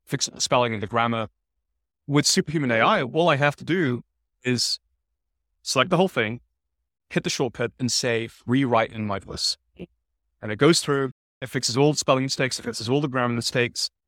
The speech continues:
It even takes out the phrases that don't sound like me and puts in phrases that do sound. And I tell you, it's life-changing.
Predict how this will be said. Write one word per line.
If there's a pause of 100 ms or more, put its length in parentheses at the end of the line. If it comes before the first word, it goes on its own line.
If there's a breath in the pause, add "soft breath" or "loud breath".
It
even
takes
out
the
phrases
that
don't
sound
like
me
and
puts
in
phrases
that (220)
do
sound. (440)
And
I
tell
you,
it's
life-changing.